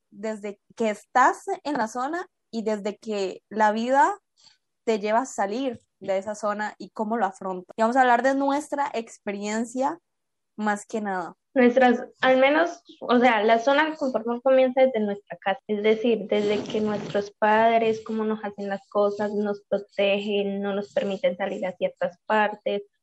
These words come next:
Speaker 2: todos los trámites no lo hacen nuestros padres y todo eso. Eso es una zona de confort muy fuerte.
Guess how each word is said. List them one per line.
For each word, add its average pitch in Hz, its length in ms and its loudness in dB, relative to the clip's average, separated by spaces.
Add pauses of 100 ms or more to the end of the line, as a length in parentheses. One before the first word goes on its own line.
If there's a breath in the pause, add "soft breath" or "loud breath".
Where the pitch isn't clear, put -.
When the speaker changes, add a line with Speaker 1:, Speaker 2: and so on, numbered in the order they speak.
Speaker 2:
todos 226 160 4
los 220 200 0
trámites 202 420 -4
no 202 160 -2
lo 190 120 0
hacen 185 280 -4
nuestros 202 400 -6
padres 208 460 2
y - 60 -16
todo 190 140 0
eso. 202 160 -6
Eso 233 220 0
es 294 120 -2
una 285 360 0
zona 247 200 0
de 226 60 -4
confort 190 500 -6 (380)
muy 240 160 2
fuerte. 247 320 2